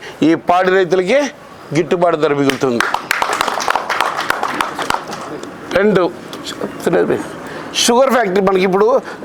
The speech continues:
చెరుకు రైతులు కూడా చాలామంది ఉండి ఈరోజు చెరుకు పంట చిత్తూరు జిల్లా తగ్గిపోయింది. అరగొండ బెల్లం అనేది అనకాపల్లి బెల్లంకి ఫేమస్, కాంపిటేటివ్గా ఉండేది ఒకప్పుడు.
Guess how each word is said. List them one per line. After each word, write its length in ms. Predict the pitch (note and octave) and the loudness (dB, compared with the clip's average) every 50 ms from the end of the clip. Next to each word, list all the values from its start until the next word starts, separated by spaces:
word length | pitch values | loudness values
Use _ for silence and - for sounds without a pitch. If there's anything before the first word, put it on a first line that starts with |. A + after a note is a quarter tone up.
| - - | 0 2
చెరుకు 200 | A#3+ B3+ A#3 B3 B3+ | 4 4 4 4 4
రైతులు 240 | B3 A3 F#3+ A#3 A#3 | 4 4 2 2 4
కూడా 140 | A#3 A#3+ F3+ A3 | 2 2 2 4
చాలామంది 400 | A3+ G#3+ A3 A#3 A#3 A#3 A3+ A3+ | 4 4 4 4 4 4 4 4
ఉండి 140 | A3 A3 A#3 | 4 4 4
ఈరోజు 340 | A3+ A3 A3 A3+ G#3+ - A#3 | 4 4 4 4 4 2 2
చెరుకు 180 | A3 A#3+ G#3+ G3 | 2 2 2 2
పంట 260 | G#3+ G#3 G#3+ G#3 F#3 | 2 2 2 0 -2
చిత్తూరు 240 | G#3 F#3+ - A3 G3+ | -2 0 0 2 2
జిల్లా 220 | F#3+ G#3 G#3 A3 | 4 4 4 4
తగ్గిపోయింది. 640 | A3 E3+ G#3 G3 G3 A3 G3 G3 G#3 G3 E3 D3+ - - - - - - - | 2 2 2 2 2 2 4 4 4 4 4 2 2 0 -4 -10 -6 -2 2
అరగొండ 400 | D3 F3+ A3 A#3 A#3+ B3 A#3+ A#3 | 2 4 4 4 4 4 4 2
బెల్లం 320 | A3 G3 A3+ A3 A3 G#3+ G#3+ | 4 4 4 4 4 4 4
అనేది 340 | G#3+ G#3 G#3 G#3 G3+ F#3 | 4 4 4 4 4 6
అనకాపల్లి 580 | F#3 F#3+ G3 A3+ G#3+ A3 A3+ A3 G3 G#3+ G#3 G#3 | 4 4 4 2 2 2 2 2 2 2 2 2
బెల్లంకి 520 | F#3 G3 G3 G3 G3 G3 F#3 F#3 A#3 G#3+ | 4 4 4 4 4 4 2 4 2 2
ఫేమస్, 400 | F#3+ - G#3+ G#3+ A3+ G#3+ F#3+ E3+ | 4 4 2 4 4 2 2 0
కాంపిటేటివ్గా 600 | F#3+ F3+ - G3 G#3+ A3 G3 G#3 G#3 F#3+ F#3+ F#3+ | 0 2 2 2 2 4 4 2 4 4 4 4
ఉండేది 280 | F#3+ F#3 F#3+ F#3 F#3 F3 | 4 4 4 4 4 4
ఒకప్పుడు. 440 | D#3+ C#3 F3+ F3+ - - E3+ D3+ | 4 4 2 0 2 0 0 0